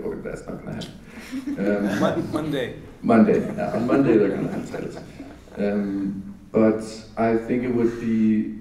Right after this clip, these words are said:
Speaker 1: um, fair, because I, because there's some imagery in the paintings, and I think it would be fair to just tell a little bit about what it is, uh, or, like, where it comes from. I feel like this is also,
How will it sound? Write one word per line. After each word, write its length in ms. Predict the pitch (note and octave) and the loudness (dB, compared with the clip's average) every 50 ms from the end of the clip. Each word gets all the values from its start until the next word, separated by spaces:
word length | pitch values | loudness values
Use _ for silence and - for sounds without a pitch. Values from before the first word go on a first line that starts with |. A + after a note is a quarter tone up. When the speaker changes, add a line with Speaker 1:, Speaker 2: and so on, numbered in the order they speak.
| - - - | -12 -6 0
Speaker 1:
um, 720 | G#2+ G#2+ G#2 G#2 G2+ G2 G2 G2 G2 F#2+ F#2+ F#2+ F#2+ - - - - - - - | 2 2 2 2 2 2 2 2 2 0 0 -2 -4 -6 -8 -14 -18 -20 -20 -20
fair, 520 | - - - - - A2+ A2 A2 A#2 A2+ - - | -20 -20 -20 0 2 4 4 4 4 2 0 -2
because 180 | - - G2 - | -2 -2 0 2
I, 100 | A2 A2+ - - - - - - - - | 2 0 0 0 -4 -10 -12 -12 -6 -4
because 240 | - - - - B2 | -2 0 0 0 2
there's 180 | C3+ C3+ C3+ | 4 4 4
some 140 | C#3 - A2 | 4 2 4
imagery 440 | - C#3+ D3+ E3 D#3+ - - A#2+ A2 | 6 8 8 8 8 6 4 0 2
in 120 | G#2+ G#2+ | 2 2
the 420 | G#2 G#2 G#2 G#2+ G#2+ - - - - | 2 0 -2 -4 -6 -10 -12 -8 -2
paintings, 520 | A2+ A2+ A2 G#2+ - A#2 A2+ A2+ G#2+ - | 0 0 0 0 0 -2 -2 -2 -2 -2
and 120 | G#2 G#2 G#2 | -2 0 0
I 120 | G#2+ G#2+ | 0 -2
think 160 | A2 A#2+ A#2+ A#2+ | -2 -4 -4 -2
it 40 | |
would 140 | A#2 A2+ A2 | -2 -4 -2
be 80 | G#2 G#2 | -4 -4
fair 260 | - A2+ G#2+ A2 A2 | -2 0 2 2 0
to 120 | G#2+ A2 G#2+ | 0 -4 -2
just 320 | - G#2+ G#2 G#2 G#2+ G#2+ | 0 0 0 0 -4 -4
tell 160 | G2+ A#2 A#2 | -2 -2 0
a 60 | A#2 A#2 | 0 0
little 180 | A2+ A2+ G#2+ | -2 -2 -2
bit 140 | - G#2+ G2+ | -2 -2 -4
about 340 | - - G#2 G2 G2 G2+ G2 | -2 -4 -4 -4 -4 -4 -2
what 140 | G#2+ G#2 G#2+ | -2 -2 -2
it 160 | G2+ F#2 - | -2 -4 -4
is, 300 | B2 B2+ C3 B2+ - - - - - - - - - - - - - - - - | -4 -4 -4 -6 -10 -12 -14 -18 -20 -20 -20 -20 -20 -20 -20 -20 -20 -20 -12 -8
uh, 200 | G#2 G2+ G2 G2 - - | -8 -6 -6 -8 -8 -6
or, 120 | G2 G2 G2 | -4 -2 0
like, 240 | F#2+ F#2+ F#2 F#2 | 0 0 -2 -2
where 240 | - G#2 G#2 G2+ - | 0 2 2 2 2
it 80 | - - | -2 -2
comes 180 | A2+ A#2+ - - - | -2 -2 -2 -2 -4
from. 360 | - G#2 F#2 F#2 F2+ F2+ - - | -6 -6 -6 -6 -8 -8 -10 -12
I 60 | - | -12
feel 160 | - - A2 | -6 -4 -2
like 200 | G2+ G2+ G2+ - | -2 -2 -2 -4
this 140 | G#2 G#2+ - | -4 -6 -6
is 120 | - - | -8 -6
also, 580 | - G#2 G2+ G2 - A2 G#2 G2 F#2+ - - | -2 -2 -2 -2 0 2 2 2 0 -2 -6